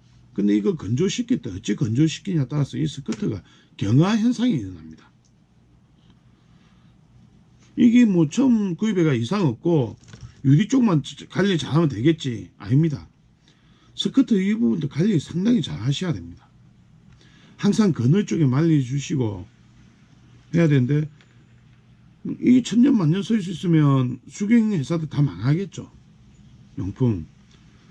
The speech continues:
우리 뭐 장갑도 그렇고 슈트도 그렇고 똑같습니다. 한 이 년 서다 보면 이 경화가 돼가지고 점점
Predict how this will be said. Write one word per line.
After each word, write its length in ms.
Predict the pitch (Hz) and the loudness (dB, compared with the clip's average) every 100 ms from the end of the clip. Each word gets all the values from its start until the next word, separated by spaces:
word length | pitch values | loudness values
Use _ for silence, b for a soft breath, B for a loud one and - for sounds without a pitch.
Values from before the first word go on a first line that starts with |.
| b b - | b b 0
우리 360 | 135 180 190 170 | 2 4 2 0
뭐 220 | 143 87 - - | 0 -4 -12 -12
장갑도 480 | - 123 175 208 151 | -4 -2 0 2 2
그렇고 360 | 180 127 147 127 | 2 0 -2 -2
슈트도 520 | - 233 208 151 127 | -4 -8 -4 0 2
그렇고 260 | 127 - - | 0 -4 -12
똑같습니다. 600 | 202 - - 160 139 90 b b b | -8 -8 -4 -2 -2 -6 b b b
한 220 | - 226 | 0 2
이 140 | 220 104 | 2 2
년 340 | 160 233 247 | 2 4 2
서다 300 | 240 214 247 | 0 -4 -4
보면 600 | 226 220 151 113 110 107 - - - B B B B B - | 0 0 0 -2 -4 -6 -12 -20 -20 B B B B B 0
이 260 | 208 214 - | 2 2 -2
경화가 540 | 92 104 139 214 262 | -6 -2 0 0 0
돼가지고 640 | 139 113 104 104 98 101 - | -2 -4 -6 -8 -10 -12 -6
점점 540 | 226 262 - 143 | 0 2 2 -2